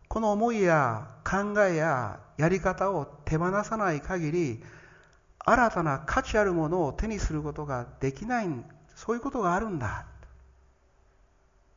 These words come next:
そしてこの言葉のゆえにですね、私たちはある執着から、えー、と-、手放せない、どうしても手放すことのできない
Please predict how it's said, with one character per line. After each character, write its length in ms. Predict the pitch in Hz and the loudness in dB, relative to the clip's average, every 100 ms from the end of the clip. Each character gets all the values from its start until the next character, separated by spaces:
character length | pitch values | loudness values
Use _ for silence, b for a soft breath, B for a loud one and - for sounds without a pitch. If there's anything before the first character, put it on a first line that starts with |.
| _ B B B B B B B _ _ _ _ - | _ B B B B B B B _ _ _ _ -14
そ 140 | 160 | -6
し 100 | 208 | -2
て 100 | - | -2
こ 120 | 170 165 | 0 0
の 100 | 147 | 0
言 220 | 147 143 | 0 0
葉 80 | 135 | 0
の 100 | 131 | 0
ゆ 120 | 143 | 0
え 40 | |
に 100 | 135 | -2
で 100 | 117 | -2
す 120 | 110 | -4
ね、 400 | 135 143 117 110 - - - - | -2 -2 -4 -8 -16 -20 -20 -10
私 260 | 139 131 | -6 -6
た 80 | 120 | -8
ち 120 | - | -6
は 180 | 156 143 | -2 0
あ 60 | 180 | 0
る 140 | 147 110 - - _ _ _ _ _ | -2 -6 -14 -20 _ _ _ _ _
執 360 | - - 143 135 | -16 -6 -4 -4
着 300 | 131 123 - | -6 -8 -6
か 140 | 131 | -4
ら、 220 | 151 220 - - _ _ _ _ _ _ _ _ _ _ _ _ _ _ _ | -4 -6 -12 -20 _ _ _ _ _ _ _ _ _ _ _ _ _ _ _
え 500 | - - - - - - | -20 -20 -20 -20 -20 -2
ー、 40 | |
と-、 160 | 151 135 | 0 0
手 140 | 151 | -2
放 220 | 139 143 139 | 0 0 0
せ 120 | 151 | -2
な 140 | 143 | -2
い、 60 | 123 | -2
ど 120 | 160 | -6
う 80 | 165 | -8
し 60 | |
て 100 | - | -8
も 240 | 214 180 143 | -4 -2 -2
手 100 | 143 | -4
放 140 | 143 139 | -4 -4
す 80 | |
こ 80 | - | -4
と 100 | 127 | -6
の 100 | 123 | -6
で 120 | 127 | -8
き 100 | 127 | -8
な 240 | 180 214 | -6 -6
い 40 | 139 | -6